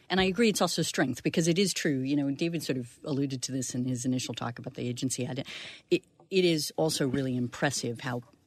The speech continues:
focused people are on mission and, and how effective we are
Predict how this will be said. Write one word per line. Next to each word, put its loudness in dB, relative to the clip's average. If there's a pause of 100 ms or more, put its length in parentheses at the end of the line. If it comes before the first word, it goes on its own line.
focused 0
people -4
are -8
on -4
mission -6
and, -4
and -6
how -4
effective -6
we -4
are -6